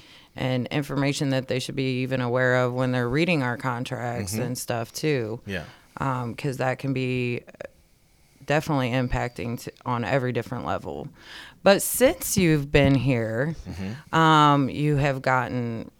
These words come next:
Speaker 1: really involved in our local union, but
Speaker 2: Mm-hmm.
Speaker 1: not just our local union. You do work outside of the union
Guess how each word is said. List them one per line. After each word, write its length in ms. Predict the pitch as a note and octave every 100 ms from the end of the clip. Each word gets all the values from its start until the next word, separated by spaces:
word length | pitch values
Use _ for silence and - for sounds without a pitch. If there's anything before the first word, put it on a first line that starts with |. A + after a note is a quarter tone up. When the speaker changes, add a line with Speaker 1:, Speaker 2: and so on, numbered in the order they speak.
| -
Speaker 1:
really 580 | - D3+ F#3+ G3 F#3 E3
involved 500 | D3 C#3+ C3+ C3 B2
in 360 | A#2+ C3 C3 -
our 160 | C3+ B2+
local 320 | B2 A#2 B2
union, 500 | B2 A#2+ A#2+ A#2+ C3 C3+
but 80 | C3+
Speaker 2:
Mm-hmm. 40 |
Speaker 1:
not 280 | E3+ A3+ A#3
just 380 | - G#3 B3+ -
our 140 | F3
local 320 | D3+ C3 B2+
union. 460 | C3 C3 C3 C3 C3
You 200 | C3+ D#3
do 220 | F3 G3
work 260 | F3 D#3+ -
outside 720 | - D#2+ - - G3 A3+ G#3 F3
of 220 | C#3 C#3+
the 100 | C3+
union 480 | B2 A#2 A#2 A2+